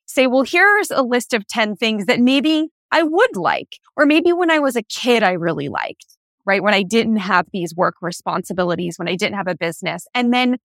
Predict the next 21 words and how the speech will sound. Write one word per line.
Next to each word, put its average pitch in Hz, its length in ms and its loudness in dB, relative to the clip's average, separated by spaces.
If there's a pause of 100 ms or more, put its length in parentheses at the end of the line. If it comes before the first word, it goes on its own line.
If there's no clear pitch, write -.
(160)
dabble 214 460 0
in - 180 -10
those, - 540 -14
right? 180 180 0
So 220 80 -2
maybe 214 220 2
you're 220 200 0
like, 190 300 0
"I 208 80 0
really 285 500 0
used 233 280 -2
to 247 60 -6
like 208 180 -2
to 202 80 -10
paint - 340 -8
when 185 80 -4
I 156 100 -2
was 165 120 -8
a 156 60 -18
kid." - 360 -10
Great. 214 340 -2